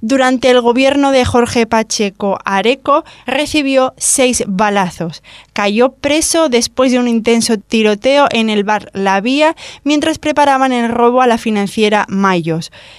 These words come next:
Estuvo tres meses en el hospital y terminó en el penal de Punta Carretas, penal del que se fugó en mil novecientos setenta y uno.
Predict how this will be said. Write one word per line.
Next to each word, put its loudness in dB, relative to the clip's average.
Estuvo 0
tres 0
meses 0
en 0
el 0
hospital -2
y 0
terminó 0
en 0
el 0
penal 0
de -2
Punta -2
Carretas, -4
penal 2
del -2
que -2
se -2
fugó 2
en 0
mil 2
novecientos 0
setenta -2
y 2
uno. 0